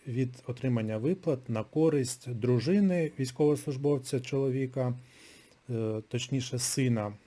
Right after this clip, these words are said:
е, або на користь неповнолітніх дітей. Е, наприклад, відмовитись батьки від виплат на користь повнолітніх дітей, е, законним представником яких був військовослужбовець,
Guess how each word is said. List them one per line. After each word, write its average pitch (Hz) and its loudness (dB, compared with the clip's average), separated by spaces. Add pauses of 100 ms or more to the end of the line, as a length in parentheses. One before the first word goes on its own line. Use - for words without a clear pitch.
(240)
е, 117 0
або 147 2
на 143 2
користь 160 0
неповнолітніх 127 -2
дітей. 117 -2 (800)
Е, 113 -4 (180)
наприклад, 131 0
відмовитись 127 0
батьки 123 -2
від 117 -2
виплат 123 0
на 120 0
користь 127 -2
повнолітніх 127 0
дітей, 110 -4
е, 107 -2
законним 123 0
представником 120 -4
яких 110 -2 (160)
був 113 -2
військовослужбовець, 117 -2